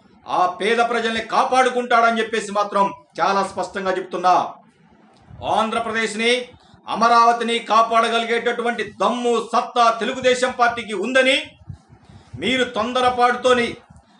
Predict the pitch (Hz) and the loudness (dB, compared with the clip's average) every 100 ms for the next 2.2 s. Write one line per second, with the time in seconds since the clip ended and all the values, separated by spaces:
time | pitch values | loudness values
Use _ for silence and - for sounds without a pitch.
0 | - 196 247 247 220 254 233 247 240 240 | -8 -4 -4 -2 0 0 -2 -4 -4 -6
1 | 247 233 - 226 254 247 - 226 - 285 | -6 -6 -6 -6 -4 -4 -2 -2 -2 0
2 | 254 - | 0 -2